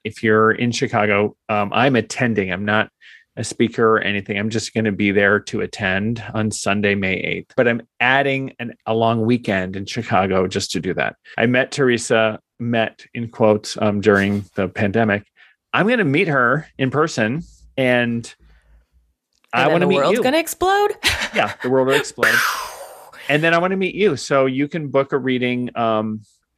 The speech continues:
Speaker 1: with me in Chicago. So to find out, subscribe to my email list. Um, you'll get, you'll be the first to know that I'm available, um, and have a link to book, um, or on my social.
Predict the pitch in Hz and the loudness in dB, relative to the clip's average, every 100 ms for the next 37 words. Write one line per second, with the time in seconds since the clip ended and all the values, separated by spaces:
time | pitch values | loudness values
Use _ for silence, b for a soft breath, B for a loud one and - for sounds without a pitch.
0 | _ 127 120 127 117 117 113 110 110 107 | _ -2 0 0 -2 -2 0 2 2 2
1 | 107 - 117 - 135 127 123 117 b b | 0 -4 -4 0 2 2 2 -2 b b
2 | - 156 123 123 117 131 127 117 117 110 | -8 -6 0 2 2 -2 -4 -4 -4 0
3 | 110 110 - - - 113 104 101 107 110 | 0 -2 -8 -20 -10 -4 -2 -2 2 2
4 | 104 107 - 113 107 110 120 110 - - | 4 0 0 0 2 2 2 0 -2 -6
5 | 113 107 104 107 107 110 104 104 101 101 | 0 2 4 2 0 -2 -2 -2 -2 -2
6 | 101 101 101 107 B B B - 104 101 | 0 0 -2 -4 B B B -6 -2 0
7 | 101 98 98 117 110 107 98 98 - 98 | -2 -4 -6 -6 0 2 2 -2 -4 -2
8 | 98 95 - - - 113 101 101 113 107 | -2 -2 -6 -16 -4 -2 0 2 2 2
9 | 104 95 - 110 - 110 | 0 -4 -4 -4 -4 -8